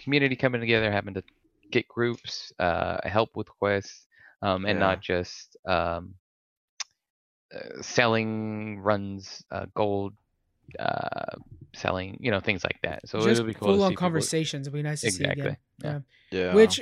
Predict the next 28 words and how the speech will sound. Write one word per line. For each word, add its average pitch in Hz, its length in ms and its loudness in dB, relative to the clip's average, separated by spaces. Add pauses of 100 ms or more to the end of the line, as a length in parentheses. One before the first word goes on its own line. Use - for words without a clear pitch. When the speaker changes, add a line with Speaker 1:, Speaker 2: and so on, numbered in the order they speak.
Speaker 3:
I 196 140 6
will 196 380 6
say 175 420 4
that 165 240 4
was 170 340 2
happening 151 380 0
in 151 100 -2
the 139 60 -6
beta, 139 320 -4 (120)
like, 165 200 -2 (380)
right 170 220 4
away. 151 400 0
I 185 140 2
was 180 180 4
just 156 140 -2
like, 151 300 -4
I 190 100 4
sat 208 280 4
there 214 100 0
for 190 80 -2
a 175 40 2
moment 170 200 0
just 151 160 -4
watching 160 420 0
the 151 100 -2
chat 147 380 -2
in 165 100 -10
beta. 156 300 2